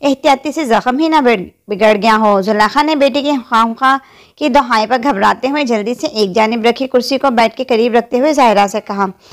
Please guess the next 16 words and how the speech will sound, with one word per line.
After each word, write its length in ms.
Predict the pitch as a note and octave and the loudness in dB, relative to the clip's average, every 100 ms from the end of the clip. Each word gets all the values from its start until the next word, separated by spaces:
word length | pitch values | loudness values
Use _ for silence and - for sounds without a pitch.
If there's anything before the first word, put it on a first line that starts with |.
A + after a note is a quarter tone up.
| - - - | -20 -8 0
और 80 | E4 | 2
जायरा 340 | C4 G3 F#3+ | 2 2 2
ये 220 | B3 D#4 - _ | 0 -2 -10 _
अंदर 280 | A#3 G#3+ B3+ | -4 0 2
ही 120 | E4+ | 4
अंदर 280 | F#4 A#3+ A3 | 2 4 2
सुलग 380 | - B3+ G3 E3+ | 2 2 2 0
गई। 260 | G3 G3 G3 _ _ _ _ _ | -2 -2 -4 _ _ _ _ _
सिकंदर 420 | - - A#3+ G#3+ | -6 0 2 2
की 120 | B3+ D4 | 0 0
चालाकी 480 | D#4 C4+ B3 C4 | 0 0 0 -4
पर 340 | C4+ C#4+ D4 D4 _ _ _ _ - | -4 -2 -2 -4 _ _ _ _ -4
किल 160 | D#4 | -2
खाकर 460 | D#4+ C#4 A3+ - A#3+ | -2 0 0 0 -2
रह 160 | G3+ F#3 | 0 -2
गई। 300 | G3+ G3 | -6 -8